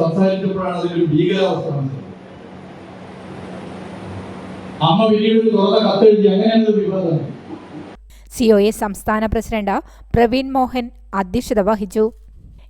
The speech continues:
Speaker 2: കെ വി സോളാർ ഉദ്ഘാടനം ജില്ലാ പഞ്ചായത്ത് പ്രസിഡന്റ് പി പി ദിവ്യ നിർവഹിച്ചു. മ്യൂസിയം പുരാവസ്തു വകുപ്പ് മന്ത്രി കടന്നപ്പള്ളി രാമചന്ദ്രൻ ചടങ്ങിൽ മുഖ്യാതിഥിയായി. കെ വി സുമേഷ് എം എൽ എ, കണ്ണൂർ കോർപ്പറേഷൻ ഡെപ്യൂട്ടി മേയർ അഡ്വക്കേറ്റ് പി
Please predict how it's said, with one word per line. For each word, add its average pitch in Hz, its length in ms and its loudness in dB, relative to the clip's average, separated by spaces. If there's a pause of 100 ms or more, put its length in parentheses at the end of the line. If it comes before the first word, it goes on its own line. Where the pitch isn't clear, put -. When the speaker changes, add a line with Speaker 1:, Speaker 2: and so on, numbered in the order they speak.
(160)
Speaker 2:
കെ 254 200 10
വി 302 160 0
സോളാർ 269 360 6
ഉദ്ഘാടനം 214 480 0 (100)
ജില്ലാ 220 300 4
പഞ്ചായത്ത് 214 380 6
പ്രസിഡന്റ് 214 460 4
പി 233 80 4 (100)
പി 220 80 6 (120)
ദിവ്യ 208 300 4 (260)
നിർവഹിച്ചു. 208 500 4 (480)
മ്യൂസിയം 220 460 2
പുരാവസ്തു 208 480 2
വകുപ്പ് 214 320 4
മന്ത്രി 208 240 2 (100)
കടന്നപ്പള്ളി 214 580 2
രാമചന്ദ്രൻ 214 600 0
ചടങ്ങിൽ 208 320 0 (100)
മുഖ്യാതിഥിയായി. 214 720 2 (540)
കെ 262 180 6
വി 294 160 -4
സുമേഷ് 226 440 -6
എം 220 140 -4
എൽ 196 80 -6 (100)
എ, - 20 -8 (320)
കണ്ണൂർ 254 280 4 (100)
കോർപ്പറേഷൻ 240 580 2
ഡെപ്യൂട്ടി 220 400 2
മേയർ 220 260 2 (180)
അഡ്വക്കേറ്റ് 208 380 0
പി 208 100 0